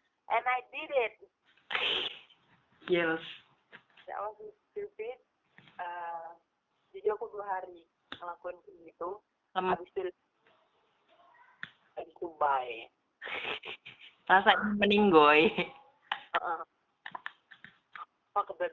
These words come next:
Speaker 1: beauty, gitu. Ya, zaman dulu nggak bisa ngomong gini sih.
Speaker 2: Iya, cuman, cuman kita ketika ingat sekarang, "Oh, aku dulu kayaknya ngikutin banget ya <laughs> beauty standar berarti."
Speaker 1: Benar. Karena emang kayak,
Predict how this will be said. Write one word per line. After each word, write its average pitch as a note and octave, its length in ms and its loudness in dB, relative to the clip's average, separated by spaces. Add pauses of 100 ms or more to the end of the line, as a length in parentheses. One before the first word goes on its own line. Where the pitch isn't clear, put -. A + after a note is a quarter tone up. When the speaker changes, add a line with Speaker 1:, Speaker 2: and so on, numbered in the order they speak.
Speaker 1:
beauty, E3+ 720 -14
gitu. - 180 -18 (920)
Ya, E3 100 -4 (220)
zaman E3 180 -6
dulu F#3+ 160 -6
nggak E3+ 160 -2
bisa F3 80 -6
ngomong D#3 240 -6
gini D#3 220 -20 (100)
sih. - 80 -20 (320)
Speaker 2:
Iya, E3 480 6 (220)
cuman, A3 260 4 (160)
cuman B3+ 320 4
kita B3+ 220 6 (100)
ketika A3 300 6 (260)
ingat G#3 400 6
sekarang, G#3 480 8
"Oh, G#3+ 160 10 (160)
aku G3 220 0
dulu G3+ 260 2
kayaknya G#3+ 380 4
ngikutin G#3+ 420 2
banget F#3+ 400 8
ya - 140 6
<laughs> G3+ 200 4
beauty G3+ 460 2
standar D#3+ 460 6
berarti." F3 560 4 (720)
Speaker 1:
Benar. - 640 -6 (960)
Karena G3+ 180 0 (140)
emang C4+ 140 -6 (500)
kayak, C4 220 -2